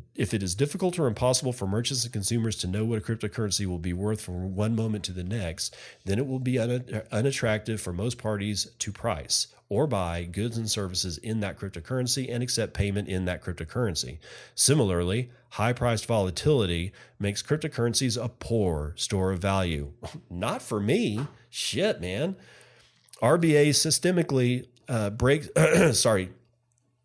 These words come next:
R B A systematically breaks down the perceived benefits of cryptocurrency and points out how they are either overstated, overrated, or not aligned with reality.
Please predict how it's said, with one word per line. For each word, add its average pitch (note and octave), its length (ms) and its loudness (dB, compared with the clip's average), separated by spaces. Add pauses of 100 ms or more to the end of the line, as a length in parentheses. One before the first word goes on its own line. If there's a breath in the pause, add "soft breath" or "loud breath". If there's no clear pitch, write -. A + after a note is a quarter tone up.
(160)
R C3+ 140 4
B D3 160 4
A C3+ 120 6
systematically B2 800 2
breaks G#2+ 340 0
down G#2+ 220 2
the F#2+ 60 -2
perceived C3 440 0
benefits A2+ 360 -2
of - 80 -16
cryptocurrency G2+ 600 -2
and E2+ 100 -2
points D3 320 0
out G#2 220 0 (280 loud breath)
how G2+ 120 0
they A#2 160 4
are A2 100 2
either F#2 320 -4
overstated, A#2 640 2
overrated, G2+ 560 0
or E2 100 -4
not A2+ 220 0
aligned G#2 320 2
with F2+ 160 -2
reality. E2+ 540 -2